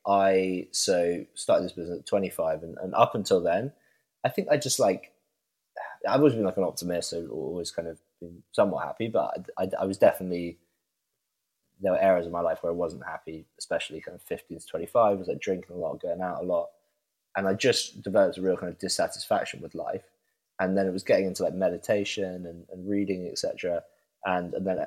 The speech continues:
going to the silent retreat. And in meditation, what they talk about is insight by experience. So sitting down on the mat and even just focusing on your breath for half an hour, then that, what you're experiencing there then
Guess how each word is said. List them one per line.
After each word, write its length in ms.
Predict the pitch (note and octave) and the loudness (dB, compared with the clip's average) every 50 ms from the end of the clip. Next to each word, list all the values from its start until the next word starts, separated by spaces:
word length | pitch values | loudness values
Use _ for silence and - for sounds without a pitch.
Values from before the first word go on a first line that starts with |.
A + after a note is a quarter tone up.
| - - | -4 0
going 200 | - F#2+ F2 F2+ | 0 0 0 0
to 80 | - | -2
the 40 | F2+ | -2
silent 300 | - - G#2 F#2 F#2 D#2+ | 4 6 6 4 4 2
retreat. 540 | F2+ F#2 - - B2+ G2 D#2+ - - - - _ _ _ _ _ _ _ | -6 -8 -4 -2 -2 -2 -4 -6 -10 -12 -14 _ _ _ _ _ _ _
And 220 | F#2+ G2 A2 A#2+ | -4 -4 -2 0
in 180 | B2+ B2 A#2+ A#2 | 0 0 2 2
meditation, 760 | A2+ G#2+ G2 G2+ - - C#3 B2 G#2+ - - E2+ F2 F#2 - - | 2 2 2 0 4 6 6 6 6 0 -2 -4 -6 -8 -8 -4
what 160 | G2 F#2+ D2+ | -2 -2 -2
they 80 | F2+ | 0
talk 200 | - - F#2+ - | 2 0 0 2
about 340 | F#2+ F2 F2+ E2+ E2+ - - | 4 4 4 4 4 2 2
is 420 | F2+ F2+ F2 E2+ E2+ - - - - _ _ _ _ _ _ _ _ _ - | -2 -2 -2 -4 -4 -4 -4 -6 -8 _ _ _ _ _ _ _ _ _ -4
insight 440 | A2 A#2 G#2+ - - G2 F#2 F2+ | -2 0 2 4 6 6 6 6
by 120 | G2 F#2+ F2+ | 4 2 2
experience. 760 | - - - - A2 F#2 F2 D#2+ C#2+ C#2 D#2 - - - - | 2 -2 -4 -2 0 0 0 0 -4 -6 -10 -16 -20 -20 -18
So 160 | - - - - | -12 -10 -4 0
sitting 440 | - - - C#3+ A#2+ - G2+ F#2+ | 2 4 4 4 4 2 0 2
down 360 | F2+ G2+ F2+ F2 F#2 A2 B2+ - - | 2 2 2 2 0 -2 -4 -6 -6
on 120 | G#2+ G2+ | -4 -4
the 60 | F#2+ | -4
mat 400 | F2+ F2 F2 F#2 A#2 - - - - F#2+ | -4 -4 -6 -6 -8 -8 -10 -10 -10 -10
and 180 | F2 F2+ - _ _ _ _ _ _ - | -10 -10 -14 _ _ _ _ _ _ -8
even 180 | B2 G#2+ A2 | -6 -6 -6
just 200 | F#2+ - - - | -6 -8 -6 -4
focusing 320 | - F#2 F#2 - - F#2+ E2 | -4 -4 -4 -4 -8 -10 -8
on 40 | |
your 100 | E2 D#2+ | -8 -8
breath 280 | D#2 - B2 - - - | -4 -2 -2 -2 -2 -6
for 80 | _ E2 | _ -4
half 220 | F2 F#2 - - | -4 -4 -4 -4
an 60 | F2+ F2 | -8 -10
hour, 180 | F2 G2 - _ _ _ _ _ _ _ _ _ _ _ _ _ | -10 -12 -16 _ _ _ _ _ _ _ _ _ _ _ _ _
then 260 | - F#2+ F2+ F2+ - - _ _ _ - _ | 0 2 2 0 -6 -10 _ _ _ -14 _
that, 320 | - A2+ G#2+ G#2+ - - - _ _ _ _ _ _ _ _ _ | 4 6 6 6 4 -2 -12 _ _ _ _ _ _ _ _ _
what 260 | G2+ G#2 A2+ B2+ C3 | -4 0 0 2 2
you're 140 | A#2+ A2 - | 0 -2 -2
experiencing 760 | - - - - - A2+ G#2+ G#2 G2 F#2 D#2+ - - E2 E2+ | -2 -4 -4 2 4 4 4 4 2 0 -2 -6 -8 -6 -4
there 300 | E2 E2 G2+ B2+ - - - | -4 -2 -2 -2 -4 -2 -4
then 100 | G#2 F#2+ | -6 -6